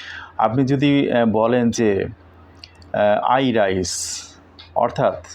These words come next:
আপনি দেখিয়ে দিলেন, অর্ধেক হলো, আহ, সেন্টেন্সটি কিন্তু হলো না, কিন্তু তিনি কিন্তু বুঝে গেলেন যে আপনি ভাত খেতে চাচ্ছেন। বাচ্চারা কিন্তু দুই শব্দ দিয়েই কিন্তু সেন্টেন্স তৈরি করে, আপনিও সেভাবেই তৈরি, তৈরি করবেন।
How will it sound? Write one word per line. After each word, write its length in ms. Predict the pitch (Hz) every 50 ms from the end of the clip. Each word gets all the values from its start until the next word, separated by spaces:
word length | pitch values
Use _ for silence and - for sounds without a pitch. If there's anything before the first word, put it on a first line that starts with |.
| - - - - - - - - - - -
আপনি 300 | - - - - 123 117
দেখিয়ে 400 | 110 104 127 127 127 - 147 135
দিলেন, 440 | 113 113 107 98 98 95 95 95 92 90 -
অর্ধেক 460 | - - 117 117 110 - 135 123 -
হলো, 380 | - 131 120 113 127 180 208
আহ, 480 | - - 113 113 110 107 107 104 101 101
সেন্টেন্সটি 540 | 95 - - 117 110 107 123 120 - - 120
কিন্তু 280 | 113 113 107 - 113
হলো 260 | 107 110 117 113 107 98
না, 120 | 92 92
কিন্তু 300 | 90 - 117 110 107 117
তিনি 240 | - 120 120 127 127
কিন্তু 240 | 135 139 127 127 110
বুঝে 360 | 92 101 104 98 - 123 107
গেলেন 220 | 104 101 98 95
যে 80 | 90 101
আপনি 200 | 95 - 104 98 -
ভাত 140 | 98 98 - -
খেতে 220 | - - - -
চাচ্ছেন। 460 | - - 143 - - - - - - - - - - - - - - - - - - - - - - - - -
বাচ্চারা 320 | - 113 113 - 127 120 120
কিন্তু 240 | 117 127 120 117 120
দুই 180 | 107 120 123
শব্দ 320 | 120 - 131 113 107 117 113
দিয়েই 260 | 104 110 110 107 107
কিন্তু 360 | 101 110 107 98 - 104 95
সেন্টেন্স 440 | 95 - 113 101 92 98 92 90 -
তৈরি 180 | - 90 87
করে, 300 | 82 - - 90 87 82 82 - - - - - - - - - - - - - -
আপনিও 320 | - 107 104 - - 117 113
সেভাবেই 400 | - 123 110 107 107 104 107 98
তৈরি, 420 | - - - - - - - - -
তৈরি 180 | 107 98 95
করবেন। 420 | 85 - - - - - - -